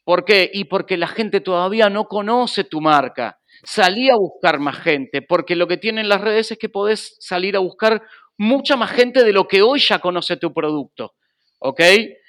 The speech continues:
Speaker 1: Eh, y, y, y siempre de todas formas,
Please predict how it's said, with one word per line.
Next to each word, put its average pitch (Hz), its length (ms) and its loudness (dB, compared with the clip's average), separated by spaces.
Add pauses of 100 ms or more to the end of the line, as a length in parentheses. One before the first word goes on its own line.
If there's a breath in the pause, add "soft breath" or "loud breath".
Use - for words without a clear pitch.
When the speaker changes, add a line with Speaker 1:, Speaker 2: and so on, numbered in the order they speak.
(160 soft breath)
Speaker 1:
Eh, 147 1000 2
y, 156 640 0
y, 156 340 -6
y 151 40 -6
siempre 220 400 0
de 196 80 -2
todas 196 200 -2
formas, 208 300 -4